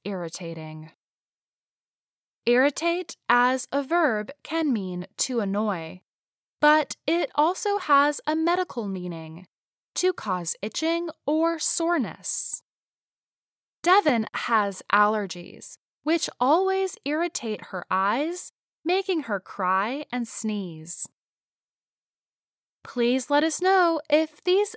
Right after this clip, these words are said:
explanations and examples have helped you. What question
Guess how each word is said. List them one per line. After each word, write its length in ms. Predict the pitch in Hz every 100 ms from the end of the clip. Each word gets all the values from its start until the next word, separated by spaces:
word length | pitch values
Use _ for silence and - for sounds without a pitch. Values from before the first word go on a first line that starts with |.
| -
explanations 1120 | 226 - - 196 233 285 - 190 180 180 - -
and 220 | 233 226
examples 720 | 180 - 190 208 185 165 170 - _ _ -
have 240 | 320 370
helped 420 | - 247 277 -
you. 400 | 180 165 156 160 - _ _ _ _ _ _ _ _
What 300 | - 240 -
question 680 | - 311 359 - 220 196 196